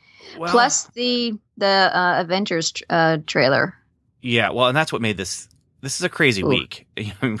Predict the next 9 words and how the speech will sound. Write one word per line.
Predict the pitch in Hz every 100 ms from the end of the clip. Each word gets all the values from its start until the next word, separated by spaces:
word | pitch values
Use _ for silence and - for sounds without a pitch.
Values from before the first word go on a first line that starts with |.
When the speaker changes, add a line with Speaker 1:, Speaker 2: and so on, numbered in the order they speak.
| -
Speaker 1:
we |
Speaker 2:
Yeah. | 139 123 76 - - - -
Speaker 1:
had | 190 - 302
Speaker 2:
<laughs> | -
Speaker 1:
four | 277 156
episodes | 160 156 151 143
of | 123
Runaways, | 117 113 107 104 104 101 - - _ -
um, | 101 98 90 90